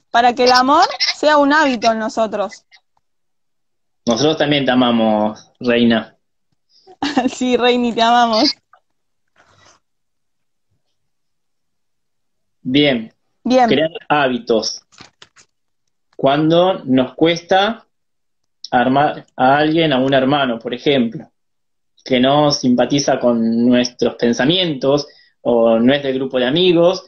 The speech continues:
Speaker 2: que en realidad grupos de amigos tampoco estaría bueno, porque en realidad somos un solo cuerpo.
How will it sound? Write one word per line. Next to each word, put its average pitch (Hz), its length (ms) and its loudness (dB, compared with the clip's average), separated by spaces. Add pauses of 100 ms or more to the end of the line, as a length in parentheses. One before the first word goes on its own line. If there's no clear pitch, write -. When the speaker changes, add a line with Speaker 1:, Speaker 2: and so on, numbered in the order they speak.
(580)
Speaker 2:
que 143 80 0
en 143 60 0
realidad 196 560 0
grupos 180 360 -2
de 160 80 2
amigos 190 400 0
tampoco 156 600 0
estaría 139 880 0 (460)
bueno, 143 560 0
porque 131 380 2
en 127 100 0
realidad 143 280 0
somos 165 320 -8
un 156 120 -4
solo 160 360 0
cuerpo. 151 540 0